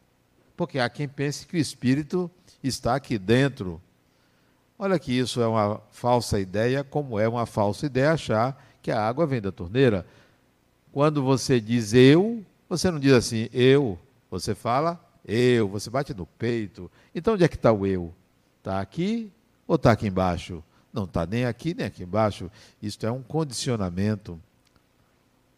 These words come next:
Onde está o espírito? Você não sabe. Bom, então onde é que tá o pensar? O pensar é cerebral? O pensar é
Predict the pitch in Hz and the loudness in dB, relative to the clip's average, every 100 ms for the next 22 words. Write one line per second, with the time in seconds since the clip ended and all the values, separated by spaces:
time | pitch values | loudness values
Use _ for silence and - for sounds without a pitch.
0 | _ - 120 139 139 107 98 - 104 98 | _ -6 -2 0 0 -4 -8 -2 -2 -2
1 | 98 - 101 98 90 98 85 _ _ _ | -6 -8 -4 -4 -4 -8 -16 _ _ _
2 | _ 98 95 - 85 110 123 - 80 76 | _ -8 -8 -6 -6 -8 -10 -8 -6 -8
3 | 73 78 - _ _ _ _ _ 107 85 | -8 -14 -16 _ _ _ _ _ -4 -4
4 | - _ - 202 165 175 185 151 123 110 | -8 _ -10 -4 -2 0 -2 -4 -4 -4
5 | - 101 - 90 85 82 _ _ _ - | -4 -6 -2 -2 -2 -6 _ _ _ -12
6 | - 113 101 123 - 120 120 131 180 226 | -2 0 2 -2 -2 -4 0 2 2 0
7 | - _ _ _ _ _ _ _ 101 - | -8 _ _ _ _ _ _ _ -12 -4
8 | 123 113 117 110 104 - - _ _ _ | -2 0 4 4 4 -2 -20 _ _ _
9 | _ _ _ _ _ _ - 123 113 107 | _ _ _ _ _ _ -2 0 2 0
10 | 101 101 | -4 -8